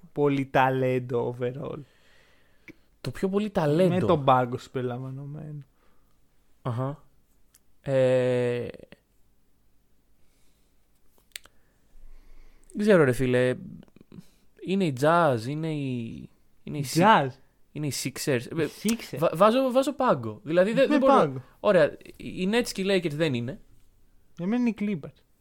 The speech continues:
Speaker 2: Για σένα είναι οι Clippers.
Speaker 1: Με, από άποψη ταλέντου.
Speaker 2: Ναι,
Speaker 1: Άμα
Speaker 2: οκ.
Speaker 1: πάρουμε από άποψη πεντάδας, είναι οι Nets.
Speaker 2: Ναι, ωραία,
Speaker 1: Από
Speaker 2: ωραία.
Speaker 1: άποψη ταλέντου είναι οι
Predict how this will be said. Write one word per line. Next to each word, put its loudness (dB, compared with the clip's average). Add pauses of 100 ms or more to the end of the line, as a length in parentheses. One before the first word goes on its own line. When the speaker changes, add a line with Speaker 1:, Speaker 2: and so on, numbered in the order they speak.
(100)
Speaker 2:
Για -6
σένα -2
είναι -4
οι -14
Clippers. -6
Speaker 1:
Με, 4
από 2
άποψη 2
ταλέντου. 0 (100)
Speaker 2:
Ναι, -6
Speaker 1:
Άμα 8
Speaker 2:
οκ. 6
Speaker 1:
πάρουμε 8 (380)
από 8
άποψη 6
πεντάδας, 6
είναι 2
οι 2
Nets. -6 (180)
Speaker 2:
Ναι, 2
ωραία, 0
Speaker 1:
Από -12
Speaker 2:
ωραία. -4
Speaker 1:
άποψη 2
ταλέντου 6
είναι 2
οι -14